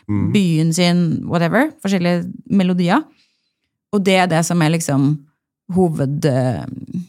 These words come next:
Speaker 1: Ja,
Speaker 2: liksom
Speaker 1: altså
Speaker 2: retningen på supporter, eh,
Speaker 1: Ja, og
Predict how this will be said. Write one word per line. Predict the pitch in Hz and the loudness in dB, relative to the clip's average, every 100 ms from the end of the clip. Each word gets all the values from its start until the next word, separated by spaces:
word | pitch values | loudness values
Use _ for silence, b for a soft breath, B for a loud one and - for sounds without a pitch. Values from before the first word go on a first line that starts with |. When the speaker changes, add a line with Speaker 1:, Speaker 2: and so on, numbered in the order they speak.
| _ _ _ | _ _ _
Speaker 1:
Ja, | 135 95 | -2 2
Speaker 2:
liksom | 165 | 2
Speaker 1:
altså | 139 120 - - | 2 0 -4 -4
Speaker 2:
retningen | 165 147 151 | 0 0 0
på | 175 | -2
supporter, | 165 175 180 165 143 147 147 | -4 -2 -2 -2 -4 -4 -4
eh, | 151 147 139 139 | -2 -2 0 0
Speaker 1:
Ja, | 107 | 2
og | 127 | 2